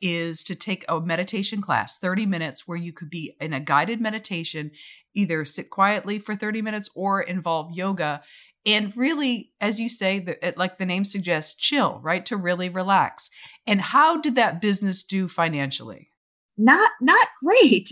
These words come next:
Speaker 2: <laughs> frankly. What I learned is that when you have a big overhead and to have a studio like that, the ex-, the rent is expensive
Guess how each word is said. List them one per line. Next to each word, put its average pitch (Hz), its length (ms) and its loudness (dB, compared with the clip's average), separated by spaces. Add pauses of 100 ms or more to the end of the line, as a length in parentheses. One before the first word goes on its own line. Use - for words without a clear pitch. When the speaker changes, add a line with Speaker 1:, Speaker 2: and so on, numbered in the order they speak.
Speaker 2:
<laughs> - 60 -6
frankly. 294 600 4 (260)
What 294 240 6
I 277 140 10
learned 302 540 2
is 208 480 2 (260)
that 214 320 8
when 220 120 8
you 220 100 8
have 240 200 0
a 196 80 -4 (120)
big 220 300 6 (400)
overhead 208 640 4 (520)
and 208 220 6
to 226 80 8
have 226 280 6
a 196 200 6
studio 247 500 4
like 196 300 2
that, 180 280 4
the 180 100 -6
ex-, - 440 -10
the 196 80 4
rent 214 320 6
is 202 160 0
expensive 202 600 2